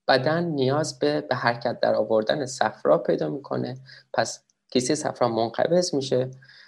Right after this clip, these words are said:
و کلاً این مشکل به وجود نمیاد. اما اگر که این مشکل کیسه صف-، اه، سنگ کیسه صفرا به وجود اومده باشه، به محض مصرف چربی،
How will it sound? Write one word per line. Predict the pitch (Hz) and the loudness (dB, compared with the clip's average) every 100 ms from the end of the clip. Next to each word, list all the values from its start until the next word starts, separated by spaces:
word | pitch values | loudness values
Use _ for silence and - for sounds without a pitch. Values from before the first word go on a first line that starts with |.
| _ _ _ _ 135 | _ _ _ _ -4
و | 131 143 147 147 143 143 _ _ _ | 4 4 4 2 0 -4 _ _ _
کلاً | - 160 147 151 170 185 185 - _ _ _ _ | 2 4 4 2 2 0 -2 -8 _ _ _ _
این | 147 | 0
مشکل | 139 120 - 139 | 2 0 0 0
به | 139 | 2
وجود | 107 - - - | -2 -4 -6 -6
نمیاد. | - - - - | -10 -8 -12 -2
اما | 165 180 | 0 2
اگر | 160 143 127 | 2 4 2
که | 127 | 0
این | 123 - 165 | -4 0 0
مشکل | 127 - 143 135 | -2 -4 -6 -6
کیسه | - - - 104 | -8 -14 -6 -6
صف-، | - 107 - - 107 | -2 -4 -4 -6 -2
اه، | 107 | -2
سنگ | - 165 | 2 2
کیسه | 135 - - - | 0 -2 -4 -4
صفرا | - - - | -4 -2 0
به | - | 0
وجود | 107 107 110 | 0 0 0
اومده | 107 107 | 0 0
باشه، | 107 - - 170 | -2 -4 0 0
به | 185 - | 2 -2
محض | - 143 131 - | -2 -2 -2 0
مصرف | 104 107 107 - 110 | 2 0 -2 -4 -6
چربی، | - - 107 104 - 139 180 202 | -8 -4 -2 -2 -4 -4 -4 -6